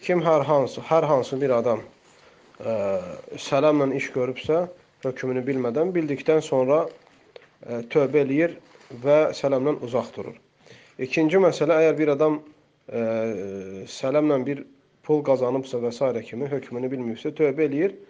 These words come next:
və salam. Əgər sələm olduğunu bilib də ondan pul qazanıbsa, tövbə eləyəndən sonra onu mütləq, ə, başqalarına verməlidir ki, hətta onun hesabını axirət gün çəkməsin.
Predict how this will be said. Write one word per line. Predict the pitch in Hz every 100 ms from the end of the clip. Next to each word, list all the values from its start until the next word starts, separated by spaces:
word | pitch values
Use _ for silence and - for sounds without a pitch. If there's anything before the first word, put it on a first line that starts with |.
| - _ _ 131
və | 135
salam. | - 110 101 - _ - - _ -
Əgər | 151 180 180 -
sələm | - - 156 185 185 165 -
olduğunu | 165 156 156 143 165 160 - - _ 110 120
bilib | 139 160 160 -
də | 127 117 98 -
ondan | 139 139 147
pul | 143 160
qazanıbsa, | 147 131 120 143 - 165 190 185
tövbə | 135 135 131
eləyəndən | 120 123 123
sonra | 123 -
onu | 117 123
mütləq, | 131 127 117 135 139 _ _ _ _ -
ə, | 107 95 87 85 92 95 90 - - _ _ _ _ _
başqalarına | 127 - 135 127 123 127
verməlidir | 120 117 131 -
ki, | 127
hətta | 123 123 135 113
onun | 117 117
hesabını | 117 110 101 113 107 110
axirət | 107 113 113
gün | 123
çəkməsin. | - 110 - - -